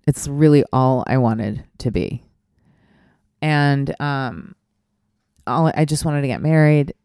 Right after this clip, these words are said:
and have kids. And while I completely feel grateful for the journey that I went on,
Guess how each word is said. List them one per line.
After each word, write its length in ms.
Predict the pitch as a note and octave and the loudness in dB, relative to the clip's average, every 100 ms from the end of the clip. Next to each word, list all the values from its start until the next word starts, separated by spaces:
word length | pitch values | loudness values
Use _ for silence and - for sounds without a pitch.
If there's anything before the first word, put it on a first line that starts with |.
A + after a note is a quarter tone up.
| _ - | _ -4
and 100 | C#3 | -2
have 220 | C3+ - | -2 -2
kids. 680 | - C#3+ C3 B2 - - - - _ _ _ _ _ _ _ _ _ _ _ | 2 4 4 0 -8 -12 -12 -18 _ _ _ _ _ _ _ _ _ _ _
And 440 | D#3+ D3+ D3+ D3 - _ _ _ _ _ _ _ _ | 2 4 4 0 -6 _ _ _ _ _ _ _ _
while 400 | - E3 E3 G#3 | 4 6 8 4
I 160 | - D#3+ | 2 0
completely 1120 | - E3 - - F3+ F#3 F3 D#3+ D3+ C3 - - _ - | 0 -2 -2 -4 -2 0 -2 -2 0 -2 -6 -12 _ -6
feel 240 | - D3 | 2 2
grateful 840 | C3 C3+ C#3 C#3 - B2 E2+ - C3 | 2 0 2 2 -2 -2 -2 -6 -8
for 100 | - | -2
the 140 | D3 C#3 | 0 0
journey 600 | C3 C#3+ C#3+ C#3 B2 A2+ | 0 0 0 -2 -6 -10
that 200 | - C3+ | -4 -2
I 120 | B2+ B2 | 0 0
went 340 | A#2+ A#2 - | 0 -2 -2
on, 380 | G2 D2+ - | -6 -6 -8